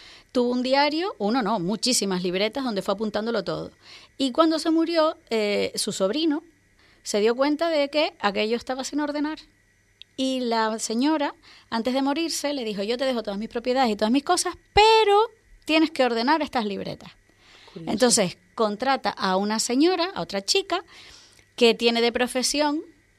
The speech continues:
Speaker 1: ordenar y digitalizar. Y entonces
Speaker 2: Mm.
Speaker 1: la chica descubre, la chica tiene una depresión muy grande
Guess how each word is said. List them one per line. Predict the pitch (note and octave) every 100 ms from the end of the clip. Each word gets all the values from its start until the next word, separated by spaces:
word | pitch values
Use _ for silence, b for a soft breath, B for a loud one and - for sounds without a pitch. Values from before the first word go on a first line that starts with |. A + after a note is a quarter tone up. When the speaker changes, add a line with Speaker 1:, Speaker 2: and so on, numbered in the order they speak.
| -
Speaker 1:
ordenar | A#3 A3 F#3+ D#3+ C4+ - _ _ -
y | D#4
digitalizar. | C4 A3 E3+ E3 - - C4+ _ _ _ - _ _ _ E3
Y | F3+
entonces | F#3+ A#3+ A#3 A3+
Speaker 2:
Mm. | G3+
Speaker 1:
la | F#3+
chica | G#3+ A3+ C#4
descubre, | D4 - F#4 F4+ C#4+ B3+
la | F3
chica | G#3 A3+
tiene | A3+
una | A3
depresión | G3+ G3+ G#3 - G#3+ G3
muy | F#3
grande | G3 D4 E4+ D4 F#4